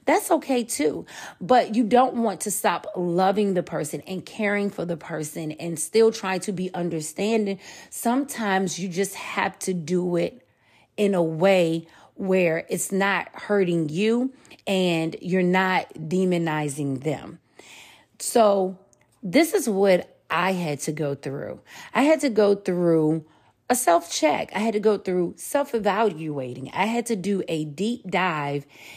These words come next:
into me. I had to really, really, really be honest with myself.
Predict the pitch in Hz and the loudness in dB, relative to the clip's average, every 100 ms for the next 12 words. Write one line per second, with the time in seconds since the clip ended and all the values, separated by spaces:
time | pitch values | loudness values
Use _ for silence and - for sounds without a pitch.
0 | - - 185 175 - 202 180 170 165 _ | -12 -2 -2 0 0 2 2 0 -4 _
1 | _ 175 175 190 147 - - - - - | _ -2 0 0 -2 -10 -20 -20 -20 -20
2 | _ - 302 285 269 269 202 180 180 180 | _ 0 2 4 2 2 0 0 -2 2
3 | 208 220 220 214 208 202 202 190 _ _ | 6 6 6 4 0 0 -4 -8 _ _
4 | _ _ _ - 180 175 214 233 233 202 | _ _ _ -8 -6 2 4 6 4 2
5 | 202 196 180 180 175 170 175 170 170 160 | 2 2 0 -2 -2 -2 -2 -2 -6 -4
6 | 170 151 151 - 151 - | -4 -4 -4 -6 -6 -8